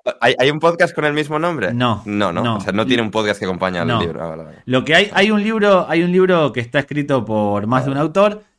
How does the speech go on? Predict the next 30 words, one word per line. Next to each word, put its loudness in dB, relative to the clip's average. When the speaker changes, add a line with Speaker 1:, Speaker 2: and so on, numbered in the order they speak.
Speaker 2:
que -2
también, 2
Speaker 1:
Ojo. -8
Speaker 2:
eh, -2
circula. -2
Es -4
un -2
libro 0
que -2
es -8
una -4
Speaker 1:
Correcto. -6
Speaker 2:
especie 0
de 2
álbum 0
de 0
Speaker 1:
Vale. -6
Speaker 2:
cromos, 0
si -10
se -6
quiere, 2
que, 2
eh, -4
no 0
Speaker 1:
Ah, -2
Speaker 2:
me 0
Speaker 1:
vale. -4
Speaker 2:
llegó, 0
o -2
sea, -2